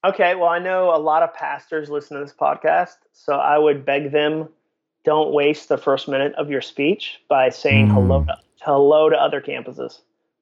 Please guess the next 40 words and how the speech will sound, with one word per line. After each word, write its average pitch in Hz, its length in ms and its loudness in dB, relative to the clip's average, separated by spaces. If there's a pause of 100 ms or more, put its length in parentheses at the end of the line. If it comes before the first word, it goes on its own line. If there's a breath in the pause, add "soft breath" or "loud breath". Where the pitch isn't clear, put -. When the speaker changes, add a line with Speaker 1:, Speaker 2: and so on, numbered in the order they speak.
Speaker 1:
That 135 100 0
is 135 160 -4
such - 760 -4
a 151 60 -2 (340)
dumb 143 260 -2
thing 139 200 -6
to 127 100 -6
do. 123 240 -4 (400 soft breath)
Speaker 2:
I 151 80 4
read 170 260 4
Speaker 1:
Um, 214 60 -2
Speaker 2:
your 220 100 -2
piece - 340 -2
on 107 200 -4
that. 92 240 -8
Drill 127 240 -2
down, 110 680 -2
because 113 460 0
Speaker 1:
so 233 180 4
Speaker 2:
we 226 60 4
all - 120 6
Speaker 1:
the, - 60 2
Speaker 2:
do 151 100 2
Speaker 1:
the 143 160 4
Speaker 2:
it. 101 40 -10
Speaker 1:
two, 247 220 0 (240)
the 196 120 -2
two 226 200 -4
most 247 240 2
important 226 340 0
minutes 180 260 -4
are 170 160 -4
the 156 120 -8
first 196 320 -4
minute 190 220 -4
and 156 80 -10
the 143 60 -4
last 131 300 -4
minute. 139 260 -18 (440)
And 143 640 -2